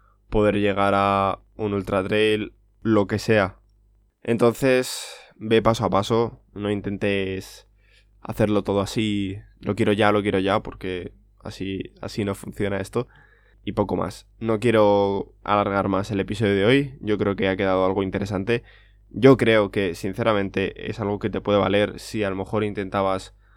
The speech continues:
hacerlo todo así en el momento, tal, tal, tal, para que te des cuenta de que, de que no, no es así. Y es probable que no llegues a ello porque al fin y al cabo antes te vas a cansar.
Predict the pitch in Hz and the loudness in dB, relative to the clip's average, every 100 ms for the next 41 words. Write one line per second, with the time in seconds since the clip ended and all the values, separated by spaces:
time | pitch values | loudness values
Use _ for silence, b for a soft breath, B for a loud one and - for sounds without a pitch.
0 | b b 104 110 104 98 101 95 - 110 | b b -6 -4 -2 -2 -2 -4 -2 -2
1 | 101 92 101 110 104 101 92 95 92 110 | -2 -2 -4 -4 -4 -4 -4 -4 -2 -2
2 | 127 b b b _ _ _ _ _ - | -4 b b b _ _ _ _ _ -6
3 | 101 104 98 104 - 110 107 110 104 - | -4 -2 -2 -2 0 -2 0 0 0 -2
4 | 92 90 - 90 85 90 - _ 104 110 | -4 -4 -6 -8 -6 -8 -10 _ -4 -2
5 | 107 131 185 - _ _ _ _ _ _ | -2 -2 -4 -6 _ _ _ _ _ _
6 | 104 107 - 110 104 104 101 98 98 98 | -4 -4 2 4 4 2 0 -2 -2 -4
7 | 101 95 107 104 98 92 98 98 95 104 | -4 -2 -2 -4 -8 -6 -4 -4 -4 -4
8 | 98 92 98 98 95 101 98 101 92 92 | -4 -2 0 0 -2 -6 -6 -4 -4 -4
9 | 107 101 | 0 -2